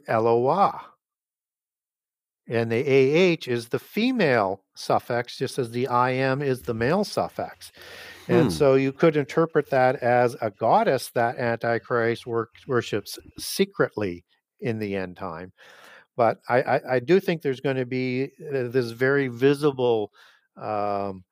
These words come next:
Speaker 1: goddess worship, uh, in the end time. And we see l-, a lot of parts of this ideology coming back into Christianity, with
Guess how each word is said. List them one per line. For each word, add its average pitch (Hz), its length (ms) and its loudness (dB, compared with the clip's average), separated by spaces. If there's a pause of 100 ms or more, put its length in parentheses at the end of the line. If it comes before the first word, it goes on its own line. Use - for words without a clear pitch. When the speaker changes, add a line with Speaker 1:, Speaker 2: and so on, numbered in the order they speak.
(160)
Speaker 1:
goddess 120 460 0
worship, 117 480 -4 (180)
uh, 104 260 -8
in 117 140 -6
the 117 140 -6
end 107 180 -4
time. 151 240 -2
And 107 160 -6
we 110 80 -4
see 120 420 -2
l-, 117 240 -10
a 107 80 0
lot 107 240 2
of - 120 -4
parts 120 360 -2
of 107 200 0 (840)
this 120 440 0
ideology 120 1120 0
coming 117 320 -8
back 113 360 0 (100)
into 123 920 -4 (1700)
Christianity, 127 880 0
with 110 340 0